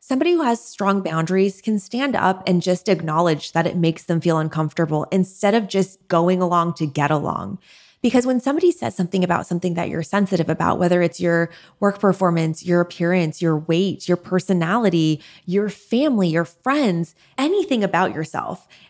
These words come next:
it's okay to set a boundary to say that that makes you feel sad, hurt, uncomfortable, whatever it might be. And it's your job to make sure that you do stop that in its tracks, or else it will continue. So again,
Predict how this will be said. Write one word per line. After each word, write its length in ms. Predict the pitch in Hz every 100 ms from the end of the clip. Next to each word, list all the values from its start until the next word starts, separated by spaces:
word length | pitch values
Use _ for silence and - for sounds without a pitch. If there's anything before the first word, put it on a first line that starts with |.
| _ _
it's 220 | 269 269
okay 460 | 320 330 - 233 262
to 80 | 220
set 160 | 196
a 60 | 196
boundary 440 | 190 175 208 185
to 100 | 170
say 200 | 170 180
that 160 | 175 175
that 160 | 175 185
makes 320 | 175 - -
you 100 | 277
feel 380 | - 214 202 196
sad, 460 | - 208 208 214
hurt, 360 | 214 208 202 -
uncomfortable, 640 | 190 175 175 175 196 208
whatever 480 | 196 196 - 208 233
it 120 | 247
might 260 | 196 175 -
be. 320 | 170 135 175 _ - - - _
And 100 | 226
it's 160 | 226 220
your 200 | 240 214
job 480 | 180 - 233 269
to 100 | 214
make 140 | 202 185
sure 180 | 190 185
that 160 | 190
you 160 | 180 180
do 380 | 170 - 330 330
stop 340 | - 196 175
that 180 | 170 -
in 140 | 180
its 220 | 160 -
tracks, 360 | - 220 240 -
or 140 | 147
else 220 | 208 254 330
it 100 | 220
will 160 | 208
continue. 720 | 202 170 151 156 151 - 196 185 _ - - _
So 240 | - 254 -
again, 460 | 196 180 180 190